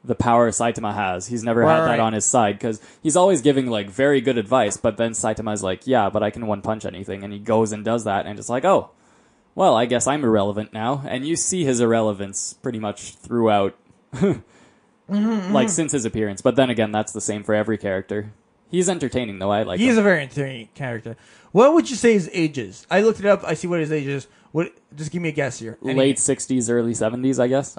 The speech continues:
Speaker 2: Older.
Speaker 1: Okay. Yeah? Is he, like, nineties?
Speaker 2: Eighty-one.
Speaker 1: Eighty-one. Okay.
Speaker 2: Still kicking.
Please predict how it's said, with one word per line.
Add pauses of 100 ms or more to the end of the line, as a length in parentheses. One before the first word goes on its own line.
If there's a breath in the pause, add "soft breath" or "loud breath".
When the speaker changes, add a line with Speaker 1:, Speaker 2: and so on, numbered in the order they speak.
(120)
Speaker 2:
Older. (420)
Speaker 1:
Okay. (480)
Yeah?
Is
he,
like,
nineties? (120)
Speaker 2:
Eighty-one. (260)
Speaker 1:
Eighty-one. (200)
Okay. (560)
Speaker 2:
Still
kicking.